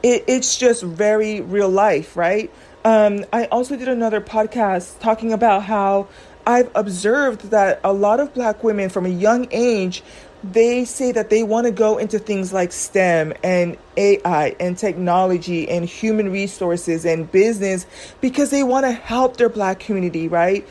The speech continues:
You have a lot of women who become lawyers and judges. And wearing your cape for these black men, unfortunately, is now at the point where we're costing, it's costing us jobs.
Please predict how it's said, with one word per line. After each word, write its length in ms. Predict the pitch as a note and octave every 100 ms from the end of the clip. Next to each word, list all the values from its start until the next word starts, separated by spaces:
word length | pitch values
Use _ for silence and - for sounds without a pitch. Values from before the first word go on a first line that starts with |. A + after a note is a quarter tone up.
| - -
You 160 | G3 A3
have 160 | A3+
a 60 | G#3+
lot 220 | G#3+ G#3
of 160 | G#3 F#3+
women 280 | G#3 G#3 G#3
who 180 | G#3
become 540 | G3 G3 A3 G#3+ F#3+ F3+
lawyers 600 | G3 G#3 G#3+ F3 D#3+ D#3
and 380 | - F3 E3+ E3
judges. 600 | G3 A3+ A#3 F3 A#2+ - - - - -
And 520 | A3+ A#3+ A3+ G3+ - F#3+
wearing 400 | A3 C4+ E4+ E4
your 140 | C#4
cape 480 | - - C#4+ C4 -
for 300 | - - A3
these 400 | G3 G3+ F#3+ - - -
black 300 | F#3+ A3+ A#3
men, 220 | A3 A#3
unfortunately, 800 | A3 G#3 A#3 A#3+ A#3 G3+ G3+ G3 - - -
is 200 | B3 B3
now 400 | G#3 A3 A#3 C4
at 120 | C4
the 40 | B3+
point 300 | A#3+ A3+ A#3
where 100 | G#3
we're 120 | G#3+
costing, 460 | G#3 G#3 G3+ A3 G3+
it's 120 | F3+
costing 380 | G#3+ F#3 F#3+ G3
us 80 |
jobs. 480 | G#3 - G4 F#3 -